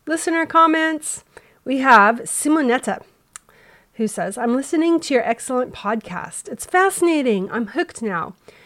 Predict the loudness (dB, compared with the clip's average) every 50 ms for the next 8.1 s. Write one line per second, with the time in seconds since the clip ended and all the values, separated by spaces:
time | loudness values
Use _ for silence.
0 | -20 _ -6 -2 0 2 6 6 6 8 8 8 6 6 6 0 0 0 0 0
1 | -4 -6 -10 -12 -4 0 2 4 4 4 2 2 2 0 0 -2 -4 -6 -4 -2
2 | -2 0 0 -2 -2 -2 -2 -2 -2 -4 -4 -4 -6 -4 -4 -4 -2 -2 0 0
3 | 0 0 0 -2 -4 -4 -4 -2 0 0 0 -2 -4 -6 -8 -10 -12 _ -4 -2
4 | 0 0 0 0 -2 -8 -12 _ -4 -4 -4 -4 -4 -6 -8 -8 -6 -4 -4 -4
5 | -4 -4 -6 -6 -6 -8 _ _ _ -6 -4 -4 -4 -2 0 0 0 0 0 -2
6 | -4 -4 -4 -12 -12 -6 -4 -4 -4 -4 -4 -6 -10 -10 -4 -2 -2 -2 -2 -4
7 | -14 -12 -6 -4 -4 -4 -4 -6 -6 -6 -6 -4 -2 -2 0 0 0 0 -2 -4
8 | -10